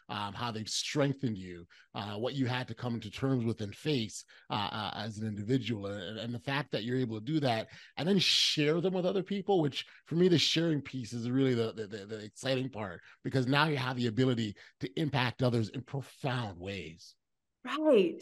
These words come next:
Speaker 2: right. Like, here's the deal. I think we do things so that we understand them at a very high wisdom level. And
Speaker 1: Yeah.
Speaker 2: then we're able to share them with others and say,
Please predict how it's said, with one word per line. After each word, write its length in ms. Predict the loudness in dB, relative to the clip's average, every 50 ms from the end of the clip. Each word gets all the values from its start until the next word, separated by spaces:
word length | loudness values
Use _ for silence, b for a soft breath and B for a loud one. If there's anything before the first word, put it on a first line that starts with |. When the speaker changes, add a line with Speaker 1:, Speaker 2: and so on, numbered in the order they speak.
| -6 2
Speaker 2:
right. 240 | 6 8 8 10 10
Like, 180 | 8 6 6 6
here's 280 | 6 6 6 6 6
the 100 | 2 0
deal. 260 | 0 2 4 6 6
I 200 | 8 8 6 6
think 200 | 4 2 -2 -2 -4
we 160 | -4 -4 -2
do 320 | -2 2 2 2 4 2
things 720 | 2 2 2 2 4 4 2 2 2 0 -2 -4 -6 -12 _ _ _ _ _ _ _ 0
so 140 | 4 8 10
that 180 | 10 10 10
we 160 | 8 6 4 4 6
understand 920 | 8 8 8 8 6 4 2 0 0 -6 -4 0 0 2 4 2 2 6 6
them 240 | 8 8 8 4
at 180 | 4 4 6 6
a 80 | 6 6
very 540 | 6 6 6 8 8 6 6 6 4 0 -2 -4 -2
high 240 | 0 2 4 4 4
wisdom 640 | 4 2 2 2 2 2 2 0 0 2 2 2 2
level. 600 | 4 4 4 4 4 2 2 2 2 0 -4 -6 b b b b b b 0
And 120 | 4 6
Speaker 1:
Yeah. 80 | 6 8
Speaker 2:
then 80 | 8
we're 100 | 8 8
able 380 | 8 6 4 6 8 10 10 10
to 260 | 10 8 6 6 6
share 600 | 4 0 -2 -4 0 2 6 8 8 8 6 4
them 180 | 4 2 2 4
with 160 | 4 2 2 0 2
others 420 | 6 6 8 8 8 6 6 6
and 100 | 4 2
say, 180 | 2 -2 -2